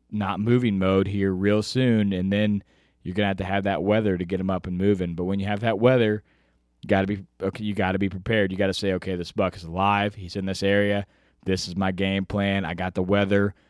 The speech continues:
I'm going in. I'm shooting my shot." And sometimes you gotta shoot from half court at this time of year. Um, and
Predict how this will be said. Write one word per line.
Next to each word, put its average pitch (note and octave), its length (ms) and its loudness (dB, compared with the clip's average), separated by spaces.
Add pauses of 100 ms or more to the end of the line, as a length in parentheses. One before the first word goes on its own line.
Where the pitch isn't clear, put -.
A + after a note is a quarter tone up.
(140)
I'm F#2 100 -6
going G2 340 4
in. F#2+ 200 2
I'm F2+ 80 -2
shooting G2 300 -2
my F#2 100 -4
shot." F#2+ 480 -2 (160)
And F#2+ 380 -6
sometimes G#2+ 420 -2
you G#2 60 -8
gotta G2+ 180 2
shoot A#2 200 -6
from G2 100 -6
half A2 260 0
court C3+ 240 2
at E2+ 120 -6
this F#2 140 -8
time F#2+ 220 -4
of F2+ 40 -6
year. F2+ 340 -4
Um, F2 400 -8 (400)
and F#2+ 320 -4